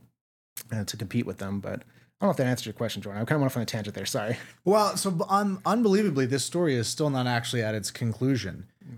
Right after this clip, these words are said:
Speaker 2: You then started another property management
Speaker 1: <laughs>
Speaker 2: company, <laughs> Benton.
Speaker 1: Yeah.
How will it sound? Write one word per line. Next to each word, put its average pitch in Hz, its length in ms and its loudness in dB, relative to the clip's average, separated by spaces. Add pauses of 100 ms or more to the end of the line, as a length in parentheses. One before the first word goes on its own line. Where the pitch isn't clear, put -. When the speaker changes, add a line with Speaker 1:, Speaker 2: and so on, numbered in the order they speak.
(340)
Speaker 2:
You 127 180 4
then 151 240 6
started 160 400 2
another 190 300 6
property 123 360 2
management 113 460 4
Speaker 1:
<laughs> - 80 0
Speaker 2:
company, 190 360 4 (440)
<laughs> - 420 0
Benton. 185 480 2
Speaker 1:
Yeah. 180 400 6